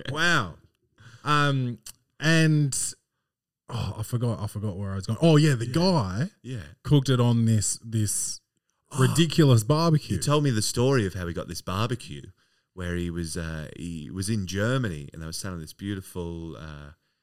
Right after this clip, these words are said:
Speaker 2: what's, I can't think of the brand. It's called, like, Gas Pal or Gas Mate or <laughs> something like
Speaker 1: Yeah,
Speaker 2: that.
Speaker 1: right.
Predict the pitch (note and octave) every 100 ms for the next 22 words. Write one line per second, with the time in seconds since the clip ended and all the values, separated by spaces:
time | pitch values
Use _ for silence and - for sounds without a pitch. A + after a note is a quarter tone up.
0 | _ _ _ A#2 - G2+ G#2+ A2 F#2+ F2
1 | D#2 D#2+ D2+ - G2+ C#2 - F#2+ - -
2 | E2 C#2 B1+ _ _ D2+ D2+ F#2 F2+ -
3 | D2+ C2+ - - - A2+ - C3 F#2+ A#2
4 | G#2+ F2+ A#2 F#2+